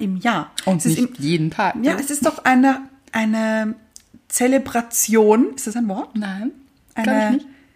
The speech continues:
Speaker 1: eine Hoch-
Speaker 2: Celebration.
Speaker 1: Naja,
Speaker 2: Doch,
Speaker 1: schon,
Speaker 2: vielleicht
Speaker 1: oder?
Speaker 2: schon, ja, ja, ja.
Speaker 1: Eine Zelebration
Speaker 2: Ja,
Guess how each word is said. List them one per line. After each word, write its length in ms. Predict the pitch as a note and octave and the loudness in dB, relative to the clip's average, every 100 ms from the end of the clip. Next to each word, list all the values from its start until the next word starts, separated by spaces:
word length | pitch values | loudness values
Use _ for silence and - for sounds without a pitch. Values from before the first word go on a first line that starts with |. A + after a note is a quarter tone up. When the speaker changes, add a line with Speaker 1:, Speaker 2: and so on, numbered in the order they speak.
| _ _ _ - | _ _ _ -10
Speaker 1:
eine 340 | G3 F#3+ F#3+ - _ _ - | -8 -8 -10 -14 _ _ 0
Hoch- 260 | C#4 E4+ | 2 2
Speaker 2:
Celebration. 680 | - A#3 B3+ F#4+ - - D#3 - _ _ | 0 -2 2 2 0 -8 -10 -14 _ _
Speaker 1:
Naja, 200 | C4+ F4 | -2 -2
Speaker 2:
Doch, 60 | C4 | 0
Speaker 1:
schon, 260 | - G#3+ | 2 0
Speaker 2:
vielleicht 200 | E3 G3+ B3 | 0 0 2
Speaker 1:
oder? 160 | B3 G#4 | 2 2
Speaker 2:
schon, 140 | G3+ | 2
ja, 200 | G3+ - | 2 4
ja, 160 | G#3 B3+ | 4 2
ja. 180 | G#3+ G3+ | 2 0
Speaker 1:
Eine 200 | B3 B3 | -2 -6
Zelebration 1080 | - B3 C4+ - B3 - - A3+ G3+ G#3+ E4+ | -4 -4 -4 -6 -8 -8 -6 -4 -2 -2 -2
Speaker 2:
Ja, 360 | G#3 D#3+ G3 | -2 0 0